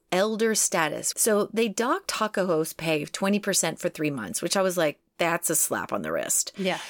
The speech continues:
Speaker 1: But the biggest hubbub right now is, in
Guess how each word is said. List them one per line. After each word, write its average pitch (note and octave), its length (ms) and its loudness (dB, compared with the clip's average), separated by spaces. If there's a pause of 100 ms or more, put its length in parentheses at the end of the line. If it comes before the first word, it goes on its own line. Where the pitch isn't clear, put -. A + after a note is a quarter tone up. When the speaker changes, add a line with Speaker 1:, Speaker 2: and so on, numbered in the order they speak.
(100)
Speaker 1:
But F3+ 360 2 (340)
the F3 80 2
biggest D4 600 2
hubbub E3 420 0
right D3 180 0
now C#3+ 280 0
is, - 420 0
in D#3 260 0